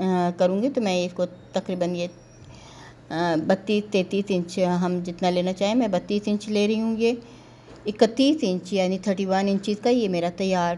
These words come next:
top होगी। frock style में ये top है। ये मैंने इसकी लंबाई ले ली है, अब मैं इसकी चौड़ाई दिखा रही हूँ मैं आपको। ये ऊपर से कम होगा नी-, लेकिन नीचे से मैं इसको ज़्यादा ले रही हूँ,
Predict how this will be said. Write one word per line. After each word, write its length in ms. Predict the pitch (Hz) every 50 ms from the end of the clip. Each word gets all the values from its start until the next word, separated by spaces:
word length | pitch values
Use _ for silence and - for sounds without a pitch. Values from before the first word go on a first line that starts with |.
| 175 -
top 220 | - 196 185 - -
होगी। 300 | 202 196 196 220 269 311 311 - - - - - - - - - - - - - - - - - - - - - - - - - - - - - - - - - -
frock 280 | - 214 202 208 208 -
style 340 | 240 - - 233 220 214 220
में 100 | 220 220
ये 80 | 220
top 340 | 220 220 233 220 226 226 -
है। 120 | 339 381 370 - - - - - - - - - - - 214
ये 120 | 220 226
मैंने 220 | 226 214 196 196
इसकी 220 | 196 202 - - 214
लंबाई 320 | 208 196 190 196 196 208
ले 180 | 226 226 226 226
ली 160 | 226 233 240
है, 80 | 240 247
अब 80 | 240
मैं 140 | 214 202 190
इसकी 200 | 190 - - 208
चौड़ाई 340 | 208 - 196 185 180 185 190
दिखा 280 | 196 202 - 233 220
रही 120 | 214 214 226
हूँ 80 | 269 330
मैं 100 | 330 311
आपको। 340 | 277 233 240 - 233 233 240
ये 640 | 247 220 202 202 202 202 208 208 208 214 220 214 - - - - - - - - - -
ऊपर 300 | 214 233 233 233 359 349
से 260 | - - 220 214 214
कम 300 | 208 - - 196 202 220
होगा 340 | 233 233 233 226 233 240 262
नी-, 180 | 285 240 202
लेकिन 260 | 196 190 185 185 202
नीचे 280 | 202 196 196 202 240 226
से 120 | 226 214
मैं 180 | 185 175 175 170
इसको 300 | 180 - - 220 254 339 - - - - - - - - - - - - - - - - - - - - - - - - - - - - - - - - - - - - - - - - - - - - -
ज़्यादा 340 | 185 196 220 208 196 190 190
ले 200 | 185 180 175 175
रही 120 | 175 175
हूँ, 180 | 202 285 359 -